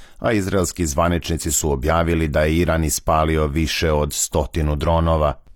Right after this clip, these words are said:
Nekoliko sati kasnije zvanični Teheran je objavio da je lansirao i daleko razornije balističke rakete i krstareće projektile.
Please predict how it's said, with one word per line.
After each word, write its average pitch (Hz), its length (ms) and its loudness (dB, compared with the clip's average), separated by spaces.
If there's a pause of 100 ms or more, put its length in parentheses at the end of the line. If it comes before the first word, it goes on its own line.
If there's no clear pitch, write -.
(240)
Nekoliko 82 720 0
sati 78 380 0
kasnije 92 600 0
zvanični 87 560 0
Teheran 85 580 0
je 85 180 2
objavio 80 540 2
da 78 160 2
je 78 120 4
lansirao 78 760 2
i 76 160 0
daleko 78 600 0
razornije 80 880 0
balističke 82 720 -2
rakete 78 720 0
i 76 280 0
krstareće 71 680 -2
projektile. 73 640 0